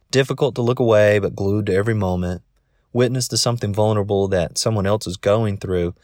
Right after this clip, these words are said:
but not totally understanding exactly what that person is feeling as they go through this moment of tragedy or potential tragedy.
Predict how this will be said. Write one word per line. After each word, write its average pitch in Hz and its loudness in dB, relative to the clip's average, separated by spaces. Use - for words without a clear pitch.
but 113 0
not 123 0
totally 123 0
understanding 98 -2
exactly 92 -4
what 95 0
that 107 -2
person 123 -2
is 107 -6
feeling 98 -2
as 101 -2
they 98 0
go 92 -2
through 95 -2
this 87 -2
moment 87 -4
of 87 -8
tragedy 85 -4
or 90 -2
potential 95 -6
tragedy. - -10